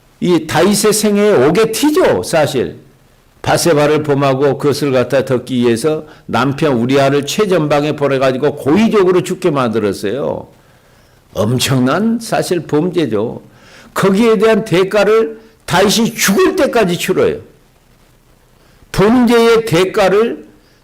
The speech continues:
용서는 받았지만은 죽을 때까지 치러요. 그때 다윗이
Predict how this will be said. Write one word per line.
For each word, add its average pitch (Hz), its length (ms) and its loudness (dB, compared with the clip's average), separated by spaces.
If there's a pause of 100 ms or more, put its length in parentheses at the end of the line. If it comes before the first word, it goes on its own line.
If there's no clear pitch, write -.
용서는 233 560 2
받았지만은 165 880 -2
죽을 285 400 0
때까지 185 440 0
치러요. 139 440 -6 (580)
그때 165 300 0
다윗이 160 640 0